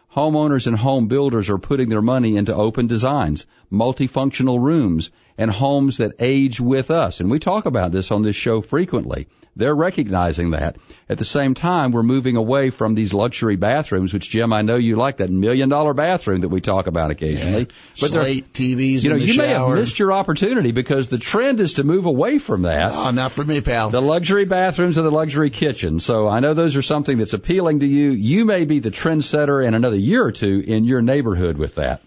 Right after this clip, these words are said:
Speaker 1: But for this upcoming year, that's what they're saying here for the next twelve to fourteen months. So the day of the grandiose master bath as well may have passed by us,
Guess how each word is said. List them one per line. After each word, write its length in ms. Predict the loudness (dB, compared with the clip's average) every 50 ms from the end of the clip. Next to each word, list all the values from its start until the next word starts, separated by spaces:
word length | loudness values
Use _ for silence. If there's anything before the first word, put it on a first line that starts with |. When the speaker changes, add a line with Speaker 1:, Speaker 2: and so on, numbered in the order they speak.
| _ _ _ _ _ _ _ _ _ -8
Speaker 1:
But 240 | -4 -4 -4 -4 -4
for 80 | -4
this 200 | -4 -2 -2 -2
upcoming 460 | -2 -4 -2 -2 -2 0 2 2 2
year, 380 | 2 2 2 2 2 0 -2 -4 -10 _ _ _
that's 240 | -4 -4 -4 -2 -2
what 160 | -2 -2 0
they're 140 | 0 -2 -2
saying 400 | 0 0 0 0 2 2 0 0
here 180 | 0 0 -2 -2
for 100 | -2 -4
the 60 | -2 -2 -2
next 160 | -2 -4 -4
twelve 280 | -2 0 0 0 0 -2
to 60 | -4
fourteen 500 | -4 -2 -2 -2 -4 -2 -2 -2 0 0
months. 380 | 0 0 -2 -2 -4 -6 -12 -20 _ _ -20 -20 -20 -20 -20 _
So 140 | -6 -4 -2
the 100 | -2 0
day 280 | 0 0 2 2 2
of 100 | 0 0
the 80 | -2 -2
grandiose 640 | 0 0 0 2 2 2 2 2 2 0 0 0 0
master 400 | 0 0 0 -2 -2 -2 -4 -2
bath 420 | 0 0 0 2 0 0 0 0
as 160 | -2 -2 0
well 460 | 0 0 2 2 2 2 2 2 2 0
may 180 | 0 0 2
have 180 | 0 0 -2 -2
passed 400 | -2 0 0 0 0 -2 -2 -2
by 260 | 0 0 2 2 0
us, 180 | 0 -2 -6